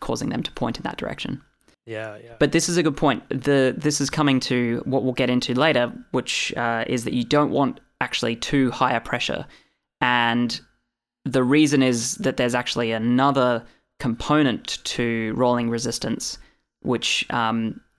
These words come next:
Speaker 1: is, yeah, which is gonna mean that, that this hysteretic effect, uh, is not the only important thing to consider when, uh, when sort of calculating rolling resistance in your head or on a,
Speaker 2: Yeah,
Speaker 1: <laughs>
Speaker 2: yeah.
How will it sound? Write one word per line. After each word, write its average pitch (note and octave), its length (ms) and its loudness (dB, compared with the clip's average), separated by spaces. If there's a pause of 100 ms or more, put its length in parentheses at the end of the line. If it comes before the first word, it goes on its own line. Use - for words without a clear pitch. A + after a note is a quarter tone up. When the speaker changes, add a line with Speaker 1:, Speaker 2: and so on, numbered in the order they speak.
(320)
Speaker 1:
is, A#2 540 -2
yeah, C3+ 180 2
which B2 180 0
is C3+ 80 0
gonna D#3+ 140 4
mean C#3 200 6
that, B2+ 280 0
that - 220 -2
this - 160 -2
hysteretic B2 480 0
effect, - 440 -6 (240)
uh, A2+ 320 -2
is A#2+ 180 -2
not C3 280 2
the A#2+ 100 0
only A#2 400 0
important B2 480 -2
thing A#2 200 -4
to - 80 -8
consider A#2 460 -4 (440)
when, A#2 560 0 (420)
uh, A2+ 300 -6
when A#2 360 -2
sort - 160 -8
of - 200 -8 (240)
calculating B2+ 680 4
rolling B2 220 2
resistance A#2 460 -4
in A#2 80 -4
your A2+ 120 -4
head A#2 200 -6 (220)
or A#2+ 260 0 (140)
on B2 100 0
a, A#2 120 -4
Speaker 2:
Yeah, G#2 260 -2 (180)
Speaker 1:
<laughs> - 160 -8
Speaker 2:
yeah. G2+ 180 -8